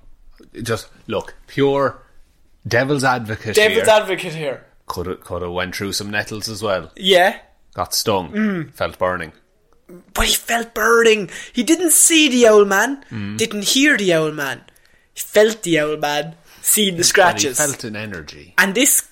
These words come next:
Speaker 2: ghost hunter has told us specifically that the owl man exists. Sean, is this the Loch Ness Monster? Is this the Bigfoot? Is this, this is the Bigfoot of our time, surely?
Speaker 1: I don't think it's as marketable as Bigfoot is.
Speaker 2: I disagree.
Speaker 1: Like, it's Cornwall as well.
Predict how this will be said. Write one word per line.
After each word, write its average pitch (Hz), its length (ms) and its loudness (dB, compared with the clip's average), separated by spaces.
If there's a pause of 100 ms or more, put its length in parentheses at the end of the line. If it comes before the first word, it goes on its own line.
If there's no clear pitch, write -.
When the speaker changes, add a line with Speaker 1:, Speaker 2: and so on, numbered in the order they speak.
(100)
Speaker 2:
ghost 277 440 4 (100)
hunter 208 400 4
has 208 260 0
told 247 420 2
us 214 140 4
specifically 202 760 0
that 175 120 0
the 180 140 2
owl 196 160 6
man 185 160 4
exists. 175 400 0 (160)
Sean, 208 520 4 (680)
is 202 160 4
this 220 140 0
the 185 100 -2
Loch 185 260 4
Ness - 160 2
Monster? 175 340 2
Is 180 200 2
this 190 140 -4
the 165 100 -4
Bigfoot? 175 500 0
Is 214 220 2
this, - 340 2 (560)
this 277 220 0
is 226 80 -6
the 247 80 2
Bigfoot 220 380 2
of 175 100 2
our 165 100 6
time, 175 300 0
surely? 151 360 0 (240)
Speaker 1:
I 143 60 -10
don't 175 240 -8
think 175 180 -10
it's 131 140 -6
as 110 140 -6
marketable 92 720 -4
as 85 100 -14
Bigfoot 85 500 -14
is. 80 100 -12
Speaker 2:
I 330 60 0 (140)
disagree. 233 1080 0 (260)
Speaker 1:
Like, 170 160 -10
it's - 140 0
Cornwall 135 800 0
as 92 140 -12
well. 101 240 -6